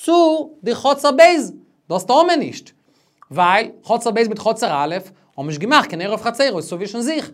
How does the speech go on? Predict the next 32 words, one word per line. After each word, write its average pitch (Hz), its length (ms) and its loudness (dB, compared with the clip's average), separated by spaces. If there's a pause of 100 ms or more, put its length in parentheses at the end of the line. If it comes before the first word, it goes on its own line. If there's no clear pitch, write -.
(240)
דא 269 100 4
מיר 254 140 -2
דארüber 226 280 -2
פון 175 360 -8
כלי 240 300 2
הבית 185 460 2
פון 156 180 -12
חצר 233 220 -6
א' 311 260 2 (460)
צום 240 180 -6
חצר 285 320 2
בייז. 233 360 -2 (760)
זאגט 220 180 -2
דער 240 80 -4
משנה 208 200 -10
ברורה, 202 240 -2
דאס 214 200 -6
איז 175 120 -8
אלעס, 175 580 -4 (260)
אז 185 420 -2 (600)
חצר 247 280 0
א' 214 140 4
האט 214 100 2
געמאכט 202 300 -4
עירוב 208 180 -4
חצרות, 254 500 0 (160)
מען 196 140 -8
זעלקט 240 240 -4
איינער 262 200 -4
פון 254 120 -10
די 254 80 -6
שטיבער. 233 340 -6